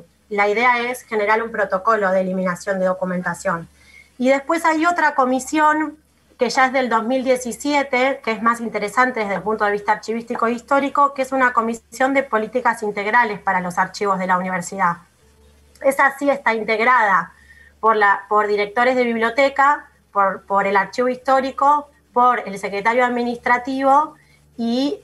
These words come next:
por historiadores. Entonces, ahí se genera otro tipo de política archivística más integral. Eh, esa sería como... y después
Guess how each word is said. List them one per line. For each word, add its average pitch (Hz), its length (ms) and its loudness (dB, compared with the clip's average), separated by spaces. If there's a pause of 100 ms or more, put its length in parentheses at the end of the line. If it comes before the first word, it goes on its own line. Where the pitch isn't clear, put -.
por 220 160 2
historiadores. 208 760 0
Entonces, 226 520 -4
ahí 240 500 0
se 240 160 -4
genera 240 880 0
otro 233 380 0
tipo 208 300 -2
de 185 260 -2
política 196 500 -4
archivística 202 540 -4
más 180 200 -2
integral. 180 580 -4 (1000)
Eh, 185 500 -2 (720)
esa 220 280 -2
sería 208 420 -2
como... 185 300 0
y 226 100 -2
después 269 460 0